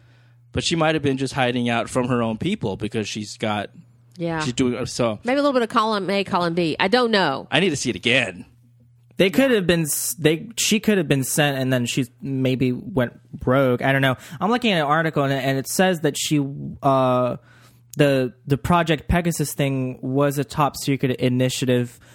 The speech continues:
Speaker 3: by shield and nasa. So she was, in one way or another, a shield agent. So she did have access to the Tesseract. So it makes more sense why, why she got her hands on it.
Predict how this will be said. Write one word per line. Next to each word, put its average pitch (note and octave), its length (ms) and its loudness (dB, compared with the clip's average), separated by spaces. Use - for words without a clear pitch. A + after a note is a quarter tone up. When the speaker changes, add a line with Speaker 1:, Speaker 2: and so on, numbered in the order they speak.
Speaker 3:
by B2+ 200 4
shield C3 460 0
and B2 200 0
nasa. C#3 600 0
So - 240 0
she F3+ 240 0
was, F#3+ 600 0
in D3+ 240 0
one D#3+ 240 2
way D#3+ 160 4
or C#3 80 4
another, C3+ 320 2
a B2 100 -2
shield C#3+ 480 0
agent. C3 340 0
So C#3 120 0
she C3 160 -4
did C#3+ 220 0
have C#3 220 0
access C3 720 0
to C#4 140 4
the C4+ 100 4
Tesseract. A2 800 -2
So E3+ 220 4
it E3 100 2
makes F#3 300 0
more D#3 200 2
sense C#3 320 -2
why, C3 300 4
why B2 280 2
she A#2+ 180 -2
got B2 160 2
her A#2 80 0
hands B2 260 0
on G#2+ 200 -2
it. A2 300 -6